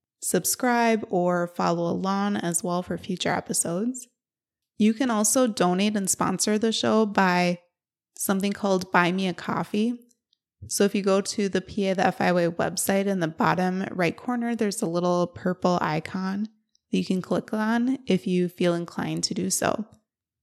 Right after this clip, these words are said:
I'll also have a link in the show notes too. But it'd be really cool if you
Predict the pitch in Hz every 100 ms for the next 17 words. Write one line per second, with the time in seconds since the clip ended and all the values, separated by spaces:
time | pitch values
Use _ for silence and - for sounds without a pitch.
0 | _ _ - 214 196 202 208 196 190 -
1 | 190 180 180 - - 180 175 175 - 254
2 | 202 - - 269 226 208 - _ _ _
3 | _ - 202 196 190 180 175 175 214 233
4 | 240 233 226 220 214 196 - 185 180 175